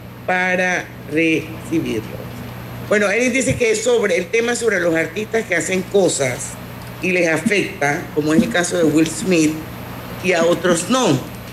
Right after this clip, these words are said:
como es el caso de Marlon Brando. Pero bueno, seguimos acá,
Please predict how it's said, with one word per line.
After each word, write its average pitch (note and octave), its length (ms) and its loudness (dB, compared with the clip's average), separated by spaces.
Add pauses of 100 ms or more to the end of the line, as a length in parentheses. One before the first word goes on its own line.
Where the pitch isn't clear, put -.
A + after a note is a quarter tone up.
(360)
como E3 220 2
es E3+ 80 4
el D#3+ 60 0
caso D#3+ 420 0 (100)
de D#3+ 320 2 (280)
Marlon C#3+ 380 0
Brando. F3 360 2 (2250)
Pero A#3 180 4
bueno, G#3 240 2
seguimos C4+ 420 0
acá, F#3+ 680 0